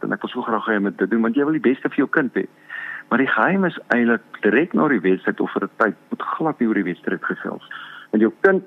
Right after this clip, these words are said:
voel nog teleurgestel, jy as ouer voel jy wil hom raad gee. Dit is die teelaarde of regtig daai gesprek kan net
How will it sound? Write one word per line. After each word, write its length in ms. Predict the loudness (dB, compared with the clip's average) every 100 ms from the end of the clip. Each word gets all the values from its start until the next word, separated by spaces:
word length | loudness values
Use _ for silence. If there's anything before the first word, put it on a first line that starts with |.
| 2
voel 140 | 4
nog 180 | 4 2
teleurgestel, 920 | 2 6 4 2 -8 2 4 4 0 -10 _
jy 200 | 4 4
as 100 | 2
ouer 340 | 2 4 4 2
voel 100 | 0
jy 100 | 2
wil 100 | 2
hom 160 | 2 2
raad 320 | 4 2 2
gee. 340 | -2 0 0 0 -8 -20 -20 -20 _ 2
Dit 200 | 2 4 0
is 180 | 0 -2
die 100 | -6 _
teelaarde 760 | 4 6 6 4 6 4 2 2
of 200 | 0 2
regtig 500 | 4 6 6 4 0 _
daai 280 | 2 4 2
gesprek 580 | 0 0 2 2 4
kan 120 | 2
net 120 | 2